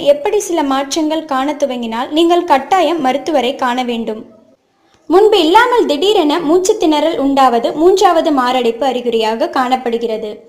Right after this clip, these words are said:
ஒருவேளை உங்களுக்கு இதய கோளாறுகள் இருந்தால்தான் திடீரென இந்த மூச்சு திணறல் கோளாறு ஏற்படும். உங்கள் இதயத்திற்கு போதுமான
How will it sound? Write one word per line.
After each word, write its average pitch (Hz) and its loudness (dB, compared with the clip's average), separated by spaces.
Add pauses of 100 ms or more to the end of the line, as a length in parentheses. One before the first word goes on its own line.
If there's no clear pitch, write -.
(400)
ஒருவேளை 381 4
உங்களுக்கு 339 0
இதய 349 -2
கோளாறுகள் 302 2
இருந்தால்தான் 240 0 (140)
திடீரென 330 2
இந்த 285 -2
மூச்சு 285 -4
திணறல் 240 -4
கோளாறு 233 -2
ஏற்படும். 233 -4 (420)
உங்கள் 415 2
இதயத்திற்கு 392 -2
போதுமான 359 2